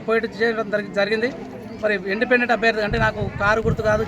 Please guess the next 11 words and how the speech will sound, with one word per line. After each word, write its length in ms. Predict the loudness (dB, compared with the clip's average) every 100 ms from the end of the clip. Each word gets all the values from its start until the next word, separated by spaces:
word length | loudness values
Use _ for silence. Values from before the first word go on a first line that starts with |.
| 0
చేయి 100 | 2
గుర్తు 180 | 0 2
కాదు, 260 | 2 2
నా 120 | -2
ప్రజలే 420 | 0 0 4 4 6
నా 120 | 4
గుర్తు 280 | 4 0 0
అనే 180 | 2
ఆలోచనతోటి 840 | 2 2 0 -4 -2 0 0 -2 -4 -10 -12 -14 -14 -14 -14 -14 -14 -14 -6
ముందుకొచ్చిన. 600 | -2 0 0 0 -2 -2 -4 -12 -12 -6 -2
గతంలో 320 | 2 4 2